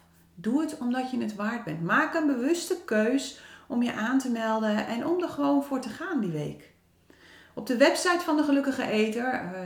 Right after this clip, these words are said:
degelukkigeeter punt N L, ja, ja, vind je alle informatie en kun je je aanmelden. En dat kan nog tot en met vijfentwintig september aanstaande. Hè, we beginnen de zesentwintigste. Dus als je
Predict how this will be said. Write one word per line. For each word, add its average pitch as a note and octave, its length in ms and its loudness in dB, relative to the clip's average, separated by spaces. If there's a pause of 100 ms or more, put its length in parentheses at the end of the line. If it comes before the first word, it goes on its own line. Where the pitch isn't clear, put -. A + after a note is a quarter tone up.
degelukkigeeter G#3+ 760 -2
punt E3+ 240 -4
N D#3 140 -2
L, C4 300 -2
ja, D#3 100 -6
ja, F3+ 300 -6 (440)
vind E4+ 320 4
je - 140 0
alle D4 240 6
informatie A3 560 0
en E3+ 80 -4
kun G3 140 -4
je F3+ 60 0
je E3 120 2
aanmelden. A#3 640 0 (440)
En G#3 300 2
dat G3+ 320 0
kan C#4 200 2
nog G4 300 -4
tot E4+ 200 0
en E4 80 0
met D4 160 0
vijfentwintig A#3+ 540 -2
september G#3 460 -4
aanstaande. C#3 540 -6 (140)
Hè, F#3 100 -10
we A#3 120 -2
beginnen G3 380 -8 (160)
de E3 100 -8
zesentwintigste. D#3 840 -8
Dus G#3 340 -4 (460)
als E4+ 460 2
je C#4+ 280 2